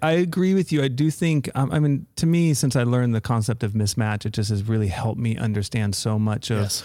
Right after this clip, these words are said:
Speaker 1: why everything is hard or why everything is confusing <laughs> or why we're suffering the way we are. And I like this idea that you were starting to go towards, and it's, it's like, it's like, where are the city planners in this conversation of fitness, right?
Speaker 2: Where's the
Speaker 1: Where,
Speaker 2: geography?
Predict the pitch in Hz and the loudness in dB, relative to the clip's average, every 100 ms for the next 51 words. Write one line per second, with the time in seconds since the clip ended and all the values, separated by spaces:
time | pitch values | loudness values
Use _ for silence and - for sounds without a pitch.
0 | - - - 110 127 151 143 131 113 120 | -14 -18 -14 -4 0 2 2 0 0 -2
1 | 113 107 95 113 110 104 104 104 107 120 | 0 -2 -2 -2 -2 -2 -2 -2 0 0
2 | 147 131 110 120 110 95 113 - 123 107 | 0 0 0 0 -2 -2 -4 -2 0 2
3 | - 165 - - - 170 - - - 131 | 2 2 2 0 0 -2 -6 -12 -6 -2
4 | 135 143 156 147 131 - 127 113 123 117 | 0 2 2 2 0 0 -2 -2 0 0
5 | 110 110 107 110 107 107 107 104 104 - | 0 0 0 0 0 0 -2 -2 -4 -4
6 | 131 120 113 - - - - - 143 156 | -2 0 -2 -4 -14 -20 -8 0 2 2
7 | 180 202 170 156 139 135 139 127 - 131 | 0 -2 0 0 0 0 0 0 0 -2
8 | 117 135 135 127 117 127 117 117 120 - | -2 -2 0 -2 0 -2 0 0 -2 -4
9 | 135 - 127 127 131 - 131 127 143 151 | -6 -6 -6 -4 -6 -8 -10 -8 -8 -10
10 | 147 151 156 160 151 131 - 147 131 123 | -4 0 2 2 2 0 0 0 0 -2
11 | 123 117 123 117 110 107 110 104 107 104 | -2 0 0 0 0 0 0 -2 -2 -2
12 | 101 127 - 123 - - 107 98 - 117 | -2 -2 -2 -4 -4 -8 -10 -8 -4 -2
13 | 123 131 135 131 127 139 - - | 0 0 0 0 0 0 -4 -10